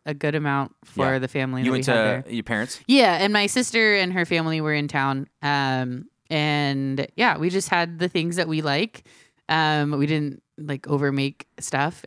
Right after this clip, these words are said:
Speaker 1: and, um, yeah, we just didn't have that many leftovers either. So
Speaker 2: Yeah.
Speaker 1: um, I was in charge of ice cream. That's what I always bring.
Speaker 2: Nice. What flavors did you go with this year?
Speaker 1: Vanilla.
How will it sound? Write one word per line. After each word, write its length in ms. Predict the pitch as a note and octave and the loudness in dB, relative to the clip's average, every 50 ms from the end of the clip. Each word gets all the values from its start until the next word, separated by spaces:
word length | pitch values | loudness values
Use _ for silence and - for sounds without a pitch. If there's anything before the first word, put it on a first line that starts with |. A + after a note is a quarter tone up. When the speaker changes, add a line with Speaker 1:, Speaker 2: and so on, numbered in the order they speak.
| - | -6
Speaker 1:
and, 840 | - C#3+ C#3 C#3 C#3 C3+ C3+ C3+ C3+ C3+ C3+ C3+ C3+ C3+ C3+ C3+ D3 - _ - | -4 -2 0 0 0 0 0 0 -2 -2 -2 -4 -4 -6 -6 -8 -12 -12 _ -6
um, 600 | D3 C3+ C3+ C3 C3 C3 B2+ B2+ C3 C3 C#3 F#3 - | -2 -2 0 0 0 -2 -2 -4 -4 -6 -8 -8 -6
yeah, 100 | F3+ G#3 | -4 -2
we 100 | G3 F3+ | -2 -2
just 180 | E3 E3+ D#3+ - | -4 -6 -8 -6
didn't 140 | E3+ E3+ D#3 | -6 -4 -4
have 160 | D#3+ D#3+ D3+ | -4 -4 -4
that 120 | D#3 D3+ D3+ | -4 -4 -4
many 160 | D3+ D3+ D3 | -4 -4 -4
leftovers 400 | C#3+ D#3 - - C3+ C3 C#3 C3+ | -4 -6 -6 -8 -10 -10 -10 -10
either. 260 | - D3+ C#3+ C3+ C#3 D3 | -8 -6 -6 -6 -8 -8
So 260 | - - C#3 C3 B2+ _ _ _ | -10 -8 -8 -8 -10 _ _ _
Speaker 2:
Yeah. 220 | - G2+ G2+ F2 - - _ - - _ _ _ - | -6 -4 -4 -4 -6 -8 _ -20 -20 _ _ _ -2
Speaker 1:
um, 200 | E3+ F3 E3+ E3 | 0 0 2 2
I 140 | D3 D#3+ E3+ | 0 2 2
was 120 | F3+ F#3 | 4 2
in 80 | G#3+ G#3+ | 2 4
charge 220 | - A3 G3 F#3+ | 4 4 4 4
of 80 | F#3+ E3+ - | 2 2 2
ice 180 | F3 F3+ F3+ - | 0 0 0 0
cream. 360 | - - G#3 G#3+ A#3+ C#4+ E4+ | 0 2 4 4 4 4 4
That's 160 | D4+ F#3+ F3+ - | 2 -2 -2 0
what 80 | F3+ | 0
I 100 | E3 D#3+ | 2 2
always 240 | E3 E3 E3 E3 D#3+ | 2 2 2 2 0
bring. 220 | - E3+ E3 D#3+ | 2 0 2 4
Speaker 2:
Nice. 420 | F3+ G#2+ G2 G#2+ C#3+ D3+ - - - - | 4 2 2 2 0 -2 -4 -6 -4 -2
What 180 | B2 B2 A2+ | -2 -2 0
flavors 260 | - A#2 A2+ A2 G#2+ | 2 0 0 0 -2
did 40 | G#2 G#2+ | -2 -2
you 40 | |
go 80 | G2 A2 | 0 0
with 100 | G#2 G2+ | 0 0
this 100 | A2+ A2 | 0 2
year? 140 | F#3+ F3+ E3+ | 4 4 4
Speaker 1:
Vanilla. 380 | E3 D#3+ D#3+ E3 F3 G#3+ C4+ | 4 4 4 2 2 2 2